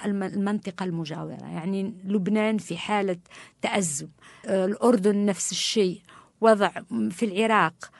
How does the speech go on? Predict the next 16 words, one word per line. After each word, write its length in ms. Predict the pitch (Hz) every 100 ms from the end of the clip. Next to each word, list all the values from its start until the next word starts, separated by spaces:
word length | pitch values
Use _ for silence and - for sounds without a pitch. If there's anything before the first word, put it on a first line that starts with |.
| - _ 202
ظروف، 640 | 202 233 254 247 - - -
آه، 220 | 220 208
تهدد، 600 | 175 233 220 220 196 175
يعني 240 | 196 190
كل 360 | 202 - 311 277
المنطقة 580 | 233 214 247 233 202 190
تهددها 540 | 190 180 180 175 170
بأن 800 | 160 175 170 - - - 196 175 -
تنقلب 560 | 240 247 202 202 180
إلى 280 | 208 202 180
وضع 360 | 180 226 202 160 - - -
يصعب 520 | 202 254 254 202 180
تفاديه 680 | - - 180 208 185 196 233
في 120 | 269 185
المستقبل. 500 | 170 - 123 - 170
فنحن 380 | 240 269 -